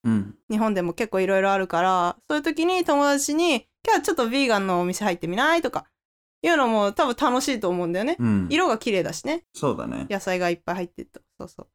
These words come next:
Speaker 2: で、あの、ビーガンのうどんにもいろいろあって、まあ、私が知ってんの二個あげると、元ビートルズのポール・マッカートニーさんが提唱するミートフリーマンデーってのがまず一個あって、
Speaker 1: うん。
Speaker 2: それは週に一日だけお肉を食べない日を設けて、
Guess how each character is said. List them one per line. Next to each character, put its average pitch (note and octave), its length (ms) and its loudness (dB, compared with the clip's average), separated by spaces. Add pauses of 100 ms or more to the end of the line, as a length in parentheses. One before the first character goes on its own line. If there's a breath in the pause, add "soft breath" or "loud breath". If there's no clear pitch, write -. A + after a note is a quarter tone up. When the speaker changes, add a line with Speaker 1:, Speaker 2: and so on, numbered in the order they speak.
(580)
Speaker 2:
で、 E4 500 4
あ C4+ 140 2
の、 C4+ 140 0
ビ F4+ 140 2
ー F#4+ 40 2
ガ C4 80 4
ン A3+ 80 2
の G#3+ 120 2
う G3+ 100 2
ど G#3 160 0
ん - 20 0
に G#3 60 0
も G3 240 0
い A3+ 80 0
ろ B3 120 4
い B3+ 40 4
ろ B3+ 100 4
あ B3+ 40 2
っ B3 120 -6
て、 F3 400 0 (100)
ま C4+ 120 2
あ、 B3+ 40 6
私 D4 280 2
が D4+ 80 2
知 D#4 100 0
っ C#4+ 40 2
て D4 160 -2
ん C#4+ 40 2
の A#3+ 80 2
二 A#3 140 0
個 G3 120 2
あ F3+ 80 2
げ F3+ 120 0
る G#3 100 -2
と、 D4 400 2 (140)
元 C#4 240 2
ビ B3+ 160 2
ー - 20 -6
ト G#3+ 140 2
ル G3 120 0
ズ A3+ 120 0
の E4 240 4
ポ C4+ 180 2
ー B3 40 4
ル・ B3+ 80 0
マ B3 120 4
ッ A#3 100 -4
カ A#3+ 140 2
ー A3+ 40 -2
ト A3 160 -2
ニ G3 760 -2
ー - 40 -12
さ B3 140 -2
ん B3+ 160 0
が F#4+ 60 2 (240)
提 G3+ 180 0
唱 G#3 160 -6
す G#3 160 -6
る F#3 260 -4
ミ C4+ 120 2
ー C#4+ 40 0
ト C#4+ 120 0
フ D#4 80 2
リ C#4+ 80 2
ー C#4+ 40 4
マ C#4+ 100 4
ン B3+ 100 0
デ F#3+ 120 2
ー - 20 -2
っ - 40 -20
て F#3 80 -6
の F3+ 60 -4
が F3 80 -2
ま E3+ 120 -2
ず - 240 -8
一 - 120 -8
個 - 120 -4
あ D#3 40 0
っ D#3 60 -20
て、 - 320 0 (100)
Speaker 1:
う B2 60 -2
ん。 G#2+ 280 -4 (140)
Speaker 2:
そ E4 60 2
れ E4+ 80 4
は F#4 360 4 (100)
週 G4+ 220 2
に A3+ 160 2
一 A3 160 -2
日 B3+ 180 -2
だ C4 120 0
け D4+ 280 0
お A#3+ 60 -2
肉 B3 220 -2
を F#3 40 -2
食 G3 160 0
べ G3 120 2
な F#3 100 2
い F3 60 -2
日 - 100 -4
を A3+ 60 4
設 G#3+ 200 2
け F#3+ 120 -4
て、 D#4 440 0